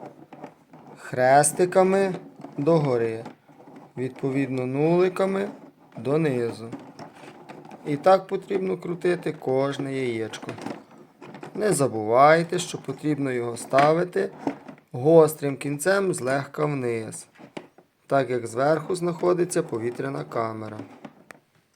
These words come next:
Все, всі яйця перевернув.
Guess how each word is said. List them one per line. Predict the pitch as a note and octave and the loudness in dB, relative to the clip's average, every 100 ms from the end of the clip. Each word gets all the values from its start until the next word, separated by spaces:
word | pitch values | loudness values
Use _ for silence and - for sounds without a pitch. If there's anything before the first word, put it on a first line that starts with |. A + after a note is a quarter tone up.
| _ _ _ | _ _ _
Все, | - - D#3+ D3 B2 B2 _ - | -6 4 6 6 2 -6 _ -10
всі | - B3+ B3+ | -4 2 6
яйця | F3 E3 D#3+ E3 | 8 8 6 2
перевернув. | D#3 C#3+ C#3 B2+ A#2+ A2 G#2 | 2 4 2 0 -4 -6 -10